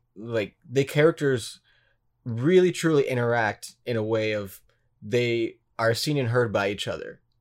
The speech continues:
Again, not always in a positive way, but you can tell that what they are being presented with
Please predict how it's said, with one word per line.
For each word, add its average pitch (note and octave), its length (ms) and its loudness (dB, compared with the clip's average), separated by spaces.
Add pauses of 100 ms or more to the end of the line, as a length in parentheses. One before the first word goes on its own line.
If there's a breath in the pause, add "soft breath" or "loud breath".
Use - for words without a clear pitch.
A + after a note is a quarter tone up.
(1040)
Again, B2+ 440 0
not B2 340 0
always B2 720 0 (580)
in B2 120 0
a A#2 60 0
positive A#2 540 -2
way, G#2+ 540 0 (800)
but A#2 260 2
you B2+ 80 -4
can A#2+ 160 -4
tell B2+ 420 2
that G2 400 -2 (520)
what A2+ 480 -2
they A#2+ 140 2
are A#2 40 4
being A2+ 240 0
presented G#2+ 440 -6
with G2 320 -4